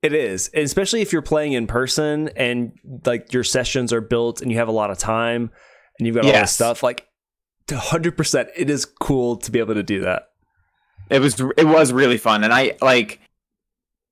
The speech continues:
Speaker 2: I had the, I went through, like, and bought online, like, I went through the book and found, like, all of the magic items that you, or, like, different items you would get and bought, like, representation,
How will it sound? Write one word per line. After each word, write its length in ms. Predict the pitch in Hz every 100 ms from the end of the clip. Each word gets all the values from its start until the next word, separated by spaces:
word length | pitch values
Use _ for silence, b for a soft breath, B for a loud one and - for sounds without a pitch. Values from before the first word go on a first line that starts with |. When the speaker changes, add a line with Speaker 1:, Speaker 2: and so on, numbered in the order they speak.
| _ _ -
Speaker 2:
I 120 | 131
had 720 | 131 127 139 147 143 135 107 - _ _ _ -
the, 760 | 127 143 123 117 117 110 101
I 120 | - 127
went 240 | 135 139
through, 180 | 151 139
like, 420 | 131 120 104 - _
and 240 | - 127 107
bought 380 | 113 120 120 -
online, 640 | 113 120 127 113 113 120
like, 400 | 117 113 107 - - _ _
I 60 | 127
went 180 | 151 156
through 80 |
the 80 | 165
book 260 | 135 147 143
and 140 | 131
found, 180 | 135 120
like, 140 | 120 -
all 200 | 113 131
of 80 | 120
the 60 | 113
magic 480 | 107 113 104 113
items 360 | - 110 127 139
that 140 | 139 117
you, 300 | 143 147 139
or, 160 | 127
like, 220 | 113 113
different 300 | 110 120 127
items 340 | 104 120 135 -
you 80 | 143
would 140 | 143
get 160 | 165 147
and 160 | 127
bought, 400 | 117 117 113 107 - _ _ -
like, 300 | 117 107 - _ _ _ _ -
representation, 1000 | 131 135 110 110 113 117 139 123 117